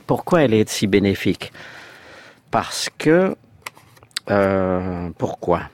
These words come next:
Parce qu'on est sur la sensation. Quand on joue, on est dans la sensation. Donc, si tu veux, le mental, l'intellect, le,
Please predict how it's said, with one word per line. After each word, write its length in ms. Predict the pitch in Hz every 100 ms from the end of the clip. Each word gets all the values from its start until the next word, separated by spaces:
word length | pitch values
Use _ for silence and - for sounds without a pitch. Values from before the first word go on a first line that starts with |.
| _ -
Parce 140 | 107
qu'on 160 | - 127
est 60 |
sur 160 | 135 117
la 80 | 101
sensation. 840 | - 135 - 123 - - 110 101 -
Quand 200 | 85 -
on 140 | 95
joue, 380 | 95 107 156 165 - - - - - -
on 80 | -
est 80 | 98
dans 80 | 90
la 60 |
sensation. 680 | 87 135 - 107 - - 98
Donc, 260 | 95 98 -
si 160 | 104
tu 160 | - 101
veux, 140 | 101
le 140 | 104 92
mental, 580 | 95 90 - 139 135
l'intellect, 800 | 113 95 - 95 95 117 131 -
le, 320 | - 87 85